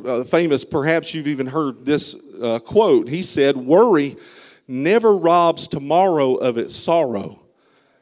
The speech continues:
It only saps today of its joy." It's probably one of the most well-known sayings when it comes to the subjects of fear and apprehension. Bu-,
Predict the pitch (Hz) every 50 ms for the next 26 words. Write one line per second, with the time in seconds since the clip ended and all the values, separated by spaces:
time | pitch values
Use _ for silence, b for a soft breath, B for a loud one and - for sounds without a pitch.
0 | _ _ _ 139 151 156 101 147 156 190 214 214 175 147 139 - - - 165 170
1 | 180 151 - - - - - 143 131 120 147 151 190 196 143 127 127 135 139 131
2 | 127 _ _ _ _ _ _ _ _ _ _ _ _ _ _ - 139 143 139 143
3 | - - - - 127 147 175 185 151 113 95 92 - - - _ _ _ _ _
4 | _ _ _ _ _ _ _ _ _ _ _ 170 180 170 - - - 214 254 269
5 | 240 220 185 190 180 180 175 175 170 165 165 165 170 165 165 - 151 147 160 175
6 | 170 165 156 151 147 147 143 135 - - 170 180 185 160 139 123 120 135 131 127
7 | - - 165 165 165 143 - 123 117 127 - - 165 - - 135 135 127 117 -
8 | - B B B B B B B B B B B 135 127 101 - - 208 202 190
9 | 165 147 143 - 135 135 135 123 147 143 135 - 139 123 117 143 196 190 - -
10 | - 107 101 95 - - _ _ _ _ _ _ _ _ - - 135 165 190 190